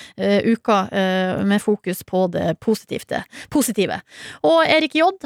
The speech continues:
han har sendt tekstmelding kodeord P tre til nitten åttisju, og han skriver, eh, "Hei, jeg hjalp ei eldre dame med rullator på å ha bussen her om dagen, da ingen andre ville hjelpe. Ellers har uka vært tilbrakt på sofaen med et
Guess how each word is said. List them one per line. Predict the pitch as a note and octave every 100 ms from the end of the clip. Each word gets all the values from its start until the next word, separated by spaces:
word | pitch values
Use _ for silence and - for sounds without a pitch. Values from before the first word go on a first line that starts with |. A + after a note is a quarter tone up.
| -
han | B3+ C4
har | B3+ B3
sendt | B3+ B3 -
tekstmelding | A#3+ A#3 - - A3+ G#3+ G#3
kodeord | - G#3+ G3+ G3+
P | G#3 G3+
tre | - G3+
til | - F#3+ F#3
nitten | G3+ - F#3+
åttisju, | - G#3+ G3+ F4+ A4
og | D4
han | C#4+
skriver, | - D4 E4+ F#4+ D#4
eh, | C4 B3+ B3+
"Hei, | B3 G4 G#4
jeg | - C#4+ D4+
hjalp | D4 C#4 B3+
ei | B3 B3
eldre | C4 A#3+
dame | A3 A#3+ B3
med | A3 G#3+
rullator | G#3+ G#3+ A#3+ - F#3
på | - A#3 A3 G3
å |
ha | G#3
bussen | G3 F4+ - A3+
her | G3 G3+
om | G3
dagen, | G3 G3 F#3 F3+ - -
da | E4
ingen | D4+ D#4+ C4+
andre | A#3 A#3 A3+ G#3
ville | G3 G3 G3 F#3+
hjelpe. | F#3 F3 F3+ - - - - -
Ellers | D4+ E4+ F4 -
har | D4+ C#4+
uka | C#4+ B3+
vært | B3 -
tilbrakt | B3+ A#3 B3 -
på | B3+
sofaen | A#3 G#3+ A#3+
med | A3+ F#3+
et | F#3